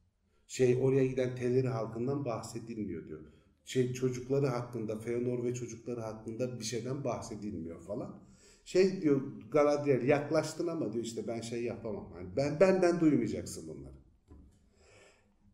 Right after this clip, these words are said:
Şey, ama Melian tabii ki artık bayağı bir hani büyük husumet olduğunu, büyük bir meselenin olduğunu anladığı için bunu eşi Thingol'e bahsetmek zorunda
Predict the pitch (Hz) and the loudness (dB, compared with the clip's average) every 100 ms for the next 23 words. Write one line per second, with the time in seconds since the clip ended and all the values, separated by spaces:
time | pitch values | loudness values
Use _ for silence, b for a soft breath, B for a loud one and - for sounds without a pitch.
0 | _ _ - - - - - - - 170 | _ _ -20 -20 -20 -20 -16 -8 0 2
1 | 196 175 165 185 190 185 175 185 190 190 | 4 6 8 8 8 6 2 2 2 2
2 | - 143 143 156 - 147 156 143 135 127 | 4 4 2 -2 6 8 10 8 6 2
3 | 123 127 - - - _ _ _ _ - | 0 -2 -8 -16 -20 _ _ _ _ -6
4 | 117 110 - - - - - 156 135 127 | -4 -4 -6 -14 -18 -14 -4 -2 -2 -4
5 | 123 135 131 151 147 120 107 101 98 107 | -2 0 4 2 2 -4 -4 -4 -4 -4
6 | 113 156 156 131 127 123 117 113 117 110 | -4 -4 -4 -6 -6 -4 -4 -4 -4 -2
7 | 113 139 110 107 104 110 110 113 120 131 | 0 0 2 0 0 -2 -2 -2 -2 -2
8 | 196 185 - 214 B B B 165 185 160 | -2 -4 -4 -8 B B B 2 4 4
9 | 135 - 175 - 143 117 104 98 - - | 2 -2 -4 0 0 2 0 0 -6 -14
10 | - - _ 98 - 107 104 113 104 107 | -20 -20 _ -12 -2 0 0 -4 -4 -4
11 | 107 92 104 92 90 90 95 | -4 -4 -2 -2 -4 -6 -8